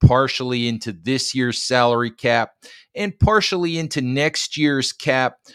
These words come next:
where Williams already had a void year, and, and so some money from Leonard Williams was still going to be on the books. But what Joe Schoen did here was he made a conscious choice,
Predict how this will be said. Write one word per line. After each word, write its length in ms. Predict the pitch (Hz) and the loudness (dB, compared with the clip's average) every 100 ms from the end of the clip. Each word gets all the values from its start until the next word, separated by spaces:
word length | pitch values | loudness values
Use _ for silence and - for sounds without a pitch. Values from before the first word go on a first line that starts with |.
| _ _ _ | _ _ _
where 200 | 120 127 | 0 2
Williams 520 | 123 131 131 127 120 117 | 4 2 2 2 0 2
already 420 | 131 127 127 123 | 2 4 2 2
had 220 | 123 113 | 4 4
a 60 | 98 | 2
void 520 | 85 117 123 120 101 | -2 0 2 2 0
year, 300 | 113 113 107 | 0 2 2
and, 180 | 101 - | 0 -4
and 140 | 110 - | -6 -4
so 360 | - 117 101 | 0 0 0
some 420 | - - 127 131 - _ - | -4 0 0 0 -6 _ -6
money 340 | 120 131 131 120 | 2 4 4 0
from 260 | - 120 | -2 0
Leonard 260 | 123 123 113 | 4 2 2
Williams 380 | 120 117 113 95 | 2 2 2 -2
was 160 | 101 | -4
still 300 | - 127 131 | 0 4 2
going 400 | 95 110 120 120 110 | 2 2 4 2 -2
to 100 | 107 | -6
be 280 | 92 117 | 0 2
on 220 | 117 113 113 | 4 4 2
the 80 | |
books. 480 | 98 87 107 95 - - - _ | 0 0 0 0 -10 -14 -20 _
But 180 | - 123 | -2 0
what 220 | 147 165 | 0 0
Joe 240 | - 180 180 | 2 4 4
Schoen 640 | - - 170 165 156 110 - | 2 0 2 2 0 -4 2
did 320 | 156 175 170 | 6 8 6
here 580 | 131 - 139 120 110 101 _ _ _ _ _ _ _ _ _ - | 0 -8 -2 2 2 0 _ _ _ _ _ _ _ _ _ -2
was 200 | 113 - | 0 0
he 200 | 156 170 | 0 0
made 300 | 160 156 135 | 2 2 2
a 80 | |
conscious 720 | - - 139 143 139 147 147 - | -2 -4 -2 0 -2 -2 -2 -2
choice, 880 | - - 147 143 107 98 - - | -4 0 4 4 4 0 -2 -4